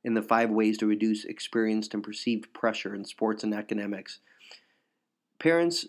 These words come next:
can explicitly discuss anxiety and pressure management.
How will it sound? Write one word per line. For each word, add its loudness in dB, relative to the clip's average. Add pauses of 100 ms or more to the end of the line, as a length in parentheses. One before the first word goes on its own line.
(160)
can 0
explicitly 0
discuss -2 (100)
anxiety 2
and 0
pressure -4
management. -10